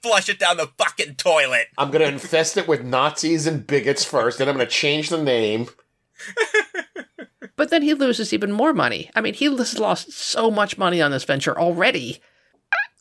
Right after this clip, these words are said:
Speaker 2: Oh my God, then we just have to go back to the original thought.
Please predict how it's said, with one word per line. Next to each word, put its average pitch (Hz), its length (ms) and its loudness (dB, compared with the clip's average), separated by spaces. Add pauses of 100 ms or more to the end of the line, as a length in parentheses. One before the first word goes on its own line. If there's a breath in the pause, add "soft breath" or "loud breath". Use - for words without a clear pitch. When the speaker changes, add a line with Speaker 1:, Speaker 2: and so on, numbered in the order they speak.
(100)
Speaker 2:
Oh 123 160 2
my 92 160 -2
God, 113 300 0
then 98 100 -4
we 98 100 -6
just 120 180 -2
have 123 140 -2
to 117 60 -2
go 107 120 0
back 104 240 2
to 101 60 -16
the 101 120 -4
original 123 360 -2
thought. 82 380 -2